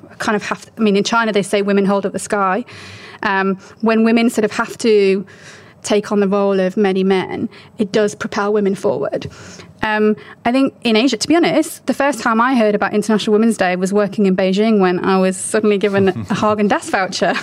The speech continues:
Speaker 1: because it was International Women's Day and, uh, a small bouquet of flowers.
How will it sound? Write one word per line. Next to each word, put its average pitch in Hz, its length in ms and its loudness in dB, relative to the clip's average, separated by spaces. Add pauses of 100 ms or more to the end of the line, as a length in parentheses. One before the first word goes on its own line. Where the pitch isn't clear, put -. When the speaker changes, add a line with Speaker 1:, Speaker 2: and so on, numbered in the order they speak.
(120)
Speaker 1:
because 233 240 -2
it 240 60 -2
was 240 100 -2
International 254 480 0
Women's 285 260 0
Day 185 360 -2
and, 240 360 0 (440)
uh, 208 240 -2
a - 40 -4
small 262 220 0
bouquet 247 320 0
of 226 80 -2
flowers. 254 400 -2